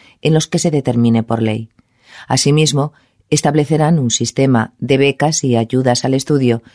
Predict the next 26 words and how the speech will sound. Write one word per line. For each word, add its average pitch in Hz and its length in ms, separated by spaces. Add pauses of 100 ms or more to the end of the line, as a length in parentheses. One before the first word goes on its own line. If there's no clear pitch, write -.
(300)
para 147 320
garantizar 139 580
el 208 140
acceso 147 640
a 117 80
los 117 120
restantes 135 540
niveles 131 380
educativos 123 640 (320)
de 131 240
todas 143 340
las 160 160
personas 135 580 (280)
en 143 160
función 190 560
de - 80
sus 117 180
recursos 160 600
y 139 100
aptitudes. 110 760 (540)
Las 151 260
personas 147 600
con 120 240
necesidades 123 720
educativas 117 640
especiales 131 640